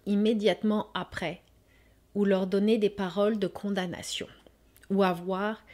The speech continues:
des attitudes abusives. L'un n'empêche pas l'autre.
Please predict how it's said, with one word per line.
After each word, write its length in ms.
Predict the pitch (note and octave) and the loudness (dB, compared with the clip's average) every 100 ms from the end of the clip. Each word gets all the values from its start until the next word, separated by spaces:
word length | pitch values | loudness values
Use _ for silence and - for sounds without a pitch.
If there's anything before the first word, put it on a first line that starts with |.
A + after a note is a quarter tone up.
| - - | -18 -4
des 280 | F3 F#3 | 2 4
attitudes 600 | F#3 - - - F3+ F3 - - | 2 0 -10 -6 -6 -6 -10 -2
abusives. 680 | F3+ F3 - - - - - _ _ _ _ _ _ _ _ _ _ - _ _ _ _ _ _ | -2 -2 -8 -14 -18 -20 -20 _ _ _ _ _ _ _ _ _ _ -20 _ _ _ _ _ _
L'un 220 | F#3+ A3 C#4 | 0 4 4
n'empêche 440 | E3+ - E3 - | 2 -4 -8 -8
pas 120 | G2+ | -12
l'autre. 140 | - | -14